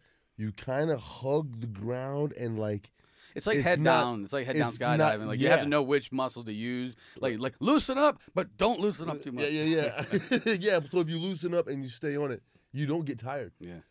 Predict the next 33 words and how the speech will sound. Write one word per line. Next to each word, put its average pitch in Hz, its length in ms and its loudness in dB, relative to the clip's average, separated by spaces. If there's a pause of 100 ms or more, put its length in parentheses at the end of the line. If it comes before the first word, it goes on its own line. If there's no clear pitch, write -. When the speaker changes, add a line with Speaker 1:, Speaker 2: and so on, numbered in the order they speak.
(120)
Speaker 1:
Like, 123 160 0
we 160 120 0
get 202 140 -4
to 135 60 -10
the 127 60 -2
bottom 113 260 2
of 104 80 -4
the 98 60 -4
lift 117 340 -2
and 104 160 -4
we're 117 100 0
like, 98 240 -4 (160)
<clears throat> 127 400 -12
"It's - 200 -12
too 143 240 -6
small. 135 400 -2
The 110 80 -2
mountains 117 300 -2
are 92 40 -10
too 98 140 -10
small." 90 320 -10
It 117 160 -2
comes 190 200 -2
to 190 100 0
a 147 40 -2
point 156 340 -2
to 151 60 -6
where, 131 140 -2
like, 107 320 -4
it's 113 160 -10
too 113 180 -10
small. - 340 -12
Speaker 2:
Mm-hmm. 85 220 -14